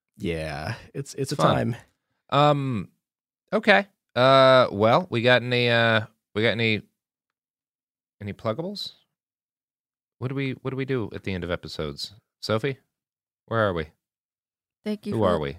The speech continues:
Speaker 3: thank you for listening. We'll be back on a day at a time, maybe.
Speaker 2: We're not hearing you, Sophie. I think you're muted.
Speaker 3: I'm not muted. I'm not muted.
Speaker 1: Oh,
Speaker 2: What?
Speaker 1: there we go.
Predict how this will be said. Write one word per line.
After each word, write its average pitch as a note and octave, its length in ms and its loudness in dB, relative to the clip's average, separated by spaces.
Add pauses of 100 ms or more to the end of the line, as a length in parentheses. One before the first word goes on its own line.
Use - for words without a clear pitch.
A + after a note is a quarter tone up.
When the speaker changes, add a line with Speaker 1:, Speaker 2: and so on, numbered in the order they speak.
(100)
Speaker 3:
thank G3+ 200 -10
you F#3+ 80 -8
for A3 140 -10
listening. G#3+ 640 -6 (320)
We'll D#3 100 -12
be E3 140 -12
back F3 320 -12 (340)
on F#3 140 -2
a F3 60 -2
day G3 420 -2
at D#3+ 160 -10
a D#3 60 -8
time, D#3 520 -6 (220)
maybe. G#3+ 380 -6 (1200)
Speaker 2:
We're F2+ 80 -8
not F#2+ 160 0
hearing F2 260 -4
you, C2+ 80 -6
Sophie. C2 400 -8
I - 840 -20
think D2 160 -14
you're C#2 80 -12
muted. C#2 340 -8 (380)
Speaker 3:
I'm G3+ 120 -8
not A3 220 -8
muted. D3 400 -8 (1800)
I'm F#3 80 -8
not G#3 180 -6
muted. A#3 520 -4 (1000)
Speaker 1:
Oh, B2+ 100 0
Speaker 2:
What? F#2+ 160 0
Speaker 1:
there D3 120 2
we A#2 80 -2
go. E2 200 -8